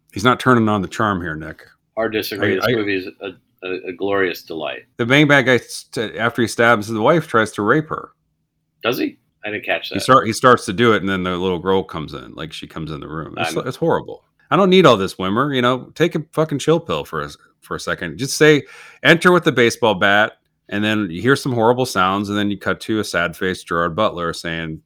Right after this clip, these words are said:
Speaker 1: "My family's dead." That's all I need.
Speaker 2: I think
Speaker 1: F. Gary.
Speaker 2: that's
Speaker 1: Maybe it's F. Gary. Maybe this is off on, it's, it's, uh, it's on F. Gary. You know,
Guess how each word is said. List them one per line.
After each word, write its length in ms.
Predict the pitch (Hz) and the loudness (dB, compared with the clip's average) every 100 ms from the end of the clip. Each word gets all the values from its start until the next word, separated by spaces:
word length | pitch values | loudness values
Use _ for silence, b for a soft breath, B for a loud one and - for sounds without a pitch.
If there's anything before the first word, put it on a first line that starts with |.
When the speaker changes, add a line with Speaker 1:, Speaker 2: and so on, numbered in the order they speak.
| _ | _
Speaker 1:
"My 80 | 92 | -8
family's 380 | 107 107 90 73 | -2 -2 -2 -6
dead." 220 | 73 67 _ _ _ | -12 -12 _ _ _
That's 320 | 117 139 127 | -2 -2 2
all 140 | 143 | 2
I 80 | 110 | 2
need. 240 | 85 78 95 - | 0 -6 -8 -2
Speaker 2:
I 120 | 139 | 0
think 320 | - 208 196 | 6 4 4
Speaker 1:
F. 160 | 117 - | -8 -4
Gary. 220 | 120 135 | 0 6
Speaker 2:
that's 160 | 165 180 | 6 6
Speaker 1:
Maybe 180 | 220 | 0
it's 140 | 233 190 | 0 2
F. 180 | 180 - | 0 2
Gary. 300 | 190 123 98 | 2 2 2
Maybe 160 | 160 | -2
this 120 | 180 165 | -2 -4
is 100 | 151 | 0
off 180 | 151 147 | 0 0
on, 220 | 139 110 | -4 -4
it's, 320 | 101 117 - 87 | -10 -10 -12 -16
it's, 180 | 117 | -8
uh, 80 | 127 - 69 _ _ | -8 -8 -16 _ _
it's 80 | _ | _
on 180 | 135 131 | -4 -2
F. 200 | 131 - | -2 0
Gary. 340 | 131 123 120 - _ - - | 0 0 -2 -8 _ -20 -20
You 140 | 120 | -10
know, 100 | 113 | -8